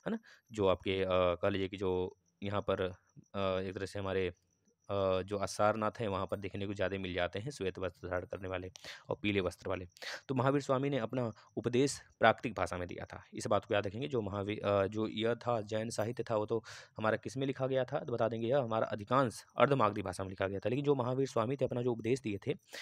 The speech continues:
यह प्राकृतिक भाषा में दिए थे, प्राकृत, प्राकृत भाषा में।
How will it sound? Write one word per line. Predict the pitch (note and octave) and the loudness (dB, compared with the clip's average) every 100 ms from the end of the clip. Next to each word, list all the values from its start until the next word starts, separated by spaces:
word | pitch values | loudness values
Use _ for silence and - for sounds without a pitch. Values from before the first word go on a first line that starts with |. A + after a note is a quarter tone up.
| - C#3 | -4 -2
यह | |
प्राकृतिक | C#3+ A2+ G2+ C3 C3 | 6 6 4 -2 -4
भाषा | F#2+ - | -4 -2
में | F#2+ | -4
दिए | G2 | -4
थे, | F#2 | -4
प्राकृत, | - A2 G#2 - F#2 - - | 4 6 6 2 -2 0 8
प्राकृत | G#2+ - G2+ | 8 6 -8
भाषा | F#2 - | -10 -10
में। | G2 | -10